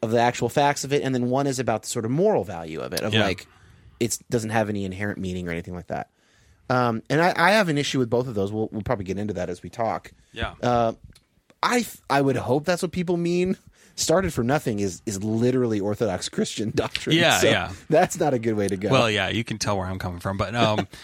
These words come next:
Speaker 1: <laughs>
Speaker 2: so I, I, um,
Speaker 1: So who's this
Speaker 2: I
Speaker 1: God
Speaker 2: don't
Speaker 1: that doesn't
Speaker 2: have,
Speaker 1: exist?
Speaker 2: well, he's, he's the creator God who's above us,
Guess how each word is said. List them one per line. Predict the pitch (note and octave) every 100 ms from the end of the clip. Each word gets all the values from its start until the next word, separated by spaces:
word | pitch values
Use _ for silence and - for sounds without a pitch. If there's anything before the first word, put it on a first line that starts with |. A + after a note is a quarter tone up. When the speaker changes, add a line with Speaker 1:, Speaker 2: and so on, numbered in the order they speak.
| F3+
Speaker 1:
<laughs> | - -
Speaker 2:
so | - C#3+ B2+ B2+ B2 A2+ _ _ _ _ _ _ _ _ _ _ _ _ _ -
I, | C3 C3 - -
I, | C3 B2+ A2+ -
um, | A2+ G#2 G2 F#2+
Speaker 1:
So | F3
who's | E3 A3+
this | G3+ F3+
Speaker 2:
I | C3+
Speaker 1:
God |
Speaker 2:
don't | C3 A#3
Speaker 1:
that | A#2+
doesn't | B2
Speaker 2:
have, | F3 F3
Speaker 1:
exist? | G#2 G2 - - _ _ _ _ _ _ _ _ _ _ _
Speaker 2:
well, | C3+ B2+
he's, | C3 A#2+ A2+ - - - -
he's | B2 B2+ - - -
the | A#2
creator | B2+ - C3 A#2+ A#2+ A2+
God | A2 G2+ G2+
who's | G#2 G2+
above | G#2 A2+ G#2+
us, | A2 -